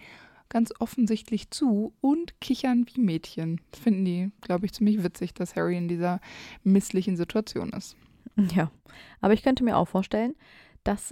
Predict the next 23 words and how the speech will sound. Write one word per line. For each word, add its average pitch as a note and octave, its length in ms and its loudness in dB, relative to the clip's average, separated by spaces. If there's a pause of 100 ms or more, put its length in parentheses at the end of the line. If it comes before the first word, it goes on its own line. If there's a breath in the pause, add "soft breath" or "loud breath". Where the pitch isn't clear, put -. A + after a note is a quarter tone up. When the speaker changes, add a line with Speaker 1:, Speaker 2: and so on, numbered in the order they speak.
Speaker 2:
er F3+ 340 2
selbst F3 320 0
wahrscheinlich G3 440 -2
auch - 220 2
nicht D#4+ 160 0
so F#3 100 2
viel F3+ 220 2
getanzt D#3+ 460 -4
hat, E3+ 120 -4
wie E3+ 80 -2
Lavender D#3 500 -4
sich E3 160 -8
das - 180 -8
vielleicht D#3+ 320 -8
gewünscht B3+ 420 -4
hat. - 240 -8 (100)
Speaker 1:
Ja, E3 120 -4
Speaker 2:
Also. D#3 300 -4 (340)
Speaker 1:
kann F#3+ 160 0
ich E3 80 -2
mir E3+ 140 -4
auch - 80 -10
vorstellen. - 500 -10